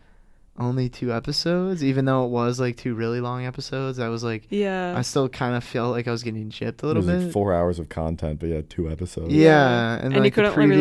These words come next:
Speaker 2: like,
Speaker 1: previous,
Speaker 2: take a break,
Speaker 1: the
Speaker 2: you know?
Speaker 1: previous, what, was there seven in the first part? I was like, "This isn't really
Speaker 3: Mm-hmm.
Speaker 1: equal," but the, the, the middle between part one and part two was, like, a good, I think it was you who said it, like, it,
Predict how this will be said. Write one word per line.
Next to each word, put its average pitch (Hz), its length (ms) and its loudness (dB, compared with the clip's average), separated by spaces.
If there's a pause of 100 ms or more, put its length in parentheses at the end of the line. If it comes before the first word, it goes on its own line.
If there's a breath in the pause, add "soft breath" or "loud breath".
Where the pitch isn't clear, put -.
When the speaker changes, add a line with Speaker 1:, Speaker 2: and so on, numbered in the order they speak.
Speaker 2:
like, - 20 2
Speaker 1:
previous, - 300 -2
Speaker 2:
take - 200 -6
a 165 40 -8
break, 156 560 -10 (140)
Speaker 1:
the - 100 -2
Speaker 2:
you 185 60 -6
know? 180 40 -6
Speaker 1:
previous, 156 440 2
what, 127 200 2
was 127 180 0
there 127 100 0
seven 120 500 0
in 147 80 -2
the 135 80 -2
first 123 320 -4
part? 190 320 0
I 151 80 2
was 127 120 -2
like, 120 180 -2
"This - 240 -6
isn't 120 340 -4
really 92 220 0
Speaker 3:
Mm-hmm. 82 300 -2
Speaker 1:
equal," 50 640 -8
but - 300 -10 (720 loud breath)
the, 196 100 6
the, 170 400 8
the 165 160 4
middle 180 280 8
between 147 340 -2
part 135 220 0
one 123 140 0
and 120 80 -2
part 120 220 0
two 117 180 -2
was, 113 260 -2
like, 113 200 -4
a 120 60 -4
good, 110 600 -6 (1400)
I 117 80 -8
think 214 200 2
it 247 40 4
was 123 160 0
you 123 260 0
who 110 60 -2
said 113 300 -2
it, 110 160 -4
like, 117 300 -2
it, 131 100 4